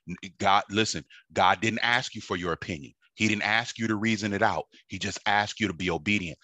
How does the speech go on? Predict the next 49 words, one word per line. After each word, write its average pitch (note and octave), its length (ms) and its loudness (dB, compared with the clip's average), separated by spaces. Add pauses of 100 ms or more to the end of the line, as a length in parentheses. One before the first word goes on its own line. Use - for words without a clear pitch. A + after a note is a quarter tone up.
(160)
So G#2+ 200 -2
if G2 200 -2
in G2 120 -4
the F2+ 100 -2
word G#2 340 4
they A2 120 4
did A2 200 2
it G#2 120 0
a - 20 -6
certain G#2+ 380 2
way A#2+ 260 2
and F2 160 -12
you F#2+ 80 -8
got G2 240 0
the - 60 -2
ability G#2 440 0
to G#2 100 -4
do G#2 160 -2
it G2+ 80 -2
that G#2+ 180 2
way, A2 180 -2
they F2+ 180 -2
were E2 140 -6
baptized G#2 720 0
in G2 320 -2
the F2+ 180 -2
name F#2 380 -2 (320)
of F#2 240 -2
Jesus G2+ 580 2
Christ G2+ 480 0 (240)
or G2+ 140 4
the F2+ 100 -2
Lord F#2+ 380 2
Jesus, G#2 480 -2
listen, G#2 320 2 (260)
that's F#2 240 2
what G2 220 -2
you G#2 80 0
do. C#2+ 160 -8 (760)
So G2 140 2
you, E2 100 -4
when F2 200 -2
you F#2 100 -2
get F2+ 220 0
baptized, G#2 540 4
you F#2 80 -4
don't F2+ 120 -2
want G2+ 160 2
nobody A2+ 340 4